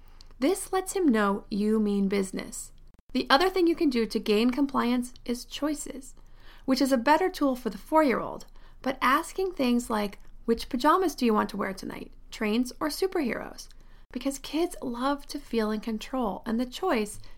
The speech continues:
gives him that control, that ownership, so he'll buy into the process more easily. I know your question was more about staying calm,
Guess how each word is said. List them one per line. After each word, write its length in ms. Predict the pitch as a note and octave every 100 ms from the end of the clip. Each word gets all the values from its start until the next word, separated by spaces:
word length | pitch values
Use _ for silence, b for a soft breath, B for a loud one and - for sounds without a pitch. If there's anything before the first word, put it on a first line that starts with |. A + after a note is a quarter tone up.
| b
gives 340 | - C#4+ D4+ -
him 140 | G3
that 220 | - -
control, 540 | - - - - - - b b
that 220 | A3+ A#3+ -
ownership, 680 | A3+ B3+ B3 A#3+ - - -
so 200 | - A#3+
he'll 140 | A#3
buy 280 | G#3+ B3 B3+
into 180 | E4 F4+
the 80 | F#4
process 640 | - G#3+ G3+ G#3+ G#3+ - - - A3
more 280 | G#3 G#3 -
easily. 580 | A#3 A#3 G3 D#3+ - - - - - - - -
I 80 | A#3+
know 180 | B3 B3+
your 140 | D#4+
question 460 | D#4+ C#4 C4+ C#4 B3+
was 200 | A#3+ A#3
more 200 | G#3+ A3
about 240 | A3+ G#3+ -
staying 360 | - G#3 G#3
calm, 420 | G3+ G3+ G#3 A3+